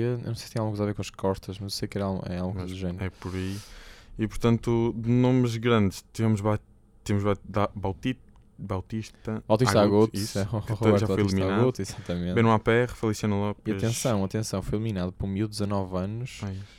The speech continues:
Speaker 1: russo, se não me engano.
Speaker 2: Isso.
Speaker 1: Foi um miúdo, ai, eu, portanto, eu também não estou lembrado, ah, do nome, ah,
Speaker 2: Não é, não é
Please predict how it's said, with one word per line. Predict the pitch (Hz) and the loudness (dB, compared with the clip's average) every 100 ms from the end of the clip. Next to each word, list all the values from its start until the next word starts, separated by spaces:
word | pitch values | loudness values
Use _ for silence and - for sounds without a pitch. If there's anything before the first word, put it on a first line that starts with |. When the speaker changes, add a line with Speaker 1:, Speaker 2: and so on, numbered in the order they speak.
| - | -16
Speaker 1:
russo, | - - 117 - - 95 104 | -10 -2 -2 -2 -6 -12 -14
se | - | -14
não | - | -10
me | 98 | -8
engano. | 104 92 87 - 101 - - - - - - - - | -8 -8 -10 -10 -14 -18 -20 -20 -18 -18 -18 -20 -12
Speaker 2:
Isso. | 101 | -8
Speaker 1:
Foi | 92 95 98 - | -4 -2 -2 -2
um | 107 | -2
miúdo, | 107 107 | -2 -2
ai, | 113 110 | -2 -4
eu, | 110 110 104 98 95 - | -2 -2 -2 -4 -8 -10
portanto, | 92 | -8
eu | 104 | -6
também | 123 120 | -2 0
não | 117 | 0
estou | 117 113 | -2 -2
lembrado, | 110 107 104 | 0 2 0
ah, | 101 107 | 0 0
do | 104 107 107 104 | 0 -2 -4 -2
nome, | 104 117 127 - - - - - - | -2 -2 -4 -10 -16 -16 -16 -12 -4
ah, | 104 | 0
Speaker 2:
Não | 98 101 | 2 2
é, | 104 | 2
não | 107 107 | 2 2
é | 104 | 2